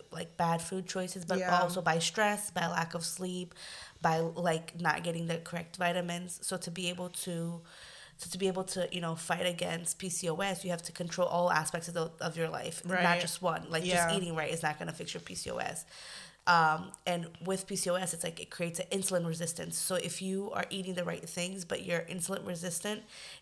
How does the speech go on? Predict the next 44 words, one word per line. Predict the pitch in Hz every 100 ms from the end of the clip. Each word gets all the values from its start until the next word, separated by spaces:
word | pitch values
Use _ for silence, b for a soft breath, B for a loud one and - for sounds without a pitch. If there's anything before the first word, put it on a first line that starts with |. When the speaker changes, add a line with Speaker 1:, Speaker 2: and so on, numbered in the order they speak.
| -
Speaker 1:
it | 190
doesn't | 202 180 - -
change | 196 175 170
anything. | 185 185
Speaker 2:
Right. | 170 160 156 - B B B
Speaker 1:
So, | - - 170 160 151 -
um, | 156 156 156 -
that's | 170 170
why | 180
you | 180
have | 175
to | -
change | - 175 170 175 -
all | 170 -
aspects | 165 165 - - 185
of |
your | 175 180
life, | 90 - - - - B B B B
which | - 180
is | 175
really | 180 -
hard. | 160 - - - B B
Speaker 2:
Yeah, | 190 170
that | 170 170
is | 170 -
tough, | - - 170 - - 170
but | 165
it's | 185 180
worth | 160 151 156
it | 160 -
in | 170
the | 170
end. | 156 156 165 185
Speaker 1:
Absolutely. | 185 180 - 175 165 - 180 190 B B B B 294 294
Absolutely. | 294 - 269 233 226 220 226 202 214 202
Speaker 2:
Um, | 196 190 190 185
and | 220
then | 220
the | 214
last | 202 233 -
thing | 269
I'm | 240
gonna | 214 202
mention | 185 185 202 185